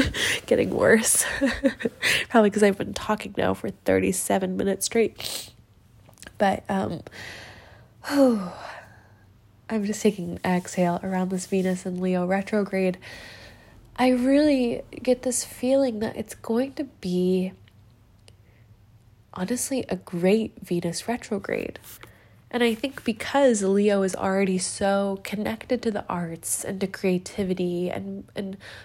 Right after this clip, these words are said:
playfulness and imagination and essence and, you know, all of these themes. And so when Venus retrogrades in Leo, it's really a big invitation.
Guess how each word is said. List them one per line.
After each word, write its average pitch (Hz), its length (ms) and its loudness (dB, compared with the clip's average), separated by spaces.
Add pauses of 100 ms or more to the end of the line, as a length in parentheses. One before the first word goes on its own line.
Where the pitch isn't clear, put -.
(100)
playfulness 196 800 -2
and 202 160 -4
imagination 190 1300 -2
and 190 400 -4 (2000)
essence - 880 -4 (220)
and, 196 480 -8 (760)
you 208 160 -2
know, - 260 -6
all 214 200 2
of 240 120 0
these 196 220 -4
themes. 214 540 -2
And 185 120 0
so 208 160 0
when 202 240 -2
Venus 240 440 -4
retrogrades 208 600 -2
in 190 220 -8
Leo, 190 640 0 (540)
it's 214 200 -4
really 214 360 6
a 175 80 4
big 175 240 2
invitation. 160 880 -8